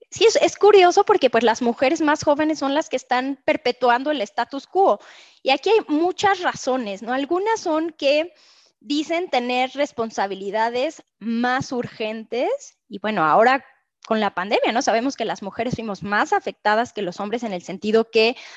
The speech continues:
tuvimos que asumir más responsabilidades en casa, convirtiéndose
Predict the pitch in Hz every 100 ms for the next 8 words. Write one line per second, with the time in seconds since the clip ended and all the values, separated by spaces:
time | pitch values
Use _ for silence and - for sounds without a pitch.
0 | - - 214 214 - 180 - 208 214 233
1 | 403 285 262 285 - 240 226 185 190 180
2 | 190 196 226 170 - 185 180 233 269 208
3 | 170 - 196 202 226 214 180